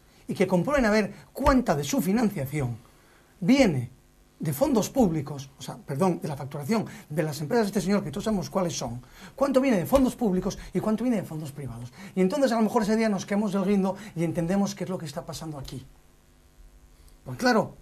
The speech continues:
ese es el problema, nosotros, que alguien eventualmente trabaje con la administración, y aquí pongo una pica en Flandes y defiendo, porque me parece que en su día fue simplemente una torpeza y no tiene más,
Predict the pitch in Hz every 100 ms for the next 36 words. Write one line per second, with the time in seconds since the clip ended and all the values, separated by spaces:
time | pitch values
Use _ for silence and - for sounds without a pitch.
0 | - - 277 214 - 147 156 180 156 180
1 | 190 - 135 - - 214 262 277 254 220
2 | 208 208 220 240 226 233 196 147 135 -
3 | - - 139 160 180 202 170 143 131 135
4 | - 127 214 170 - - 143 135 240 247
5 | - - - - - - 175 180 214 202
6 | 208 202 185 180 196 185 - - - 175
7 | 160 143 208 185 151 143 156 160 175 160
8 | 185 - - - 185 175 180 180 185 175
9 | - 226 170 156 170 175 185